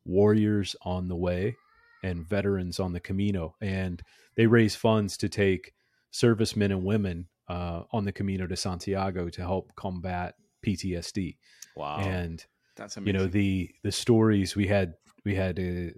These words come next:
Speaker 1: the gentleman from both organizations on different episodes of the Sacred Steps podcast. And, you know,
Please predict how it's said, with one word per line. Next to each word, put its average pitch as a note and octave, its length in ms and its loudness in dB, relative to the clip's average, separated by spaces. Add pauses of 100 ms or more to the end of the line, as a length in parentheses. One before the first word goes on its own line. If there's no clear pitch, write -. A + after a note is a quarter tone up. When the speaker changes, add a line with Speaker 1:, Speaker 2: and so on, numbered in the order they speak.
Speaker 1:
the G2 100 0
gentleman F#2+ 520 0
from F#2 200 -4
both G2 260 0
organizations F2 840 -4
on F2 160 -6
different F#2 320 -4
episodes F2+ 500 -2
of F2+ 80 -4
the F2 80 -6
Sacred F2+ 360 -4
Steps - 360 -6 (140)
podcast. F2+ 680 -4 (480)
And, F#2+ 460 2 (2250)
you C#3 80 6
know, G#2 200 4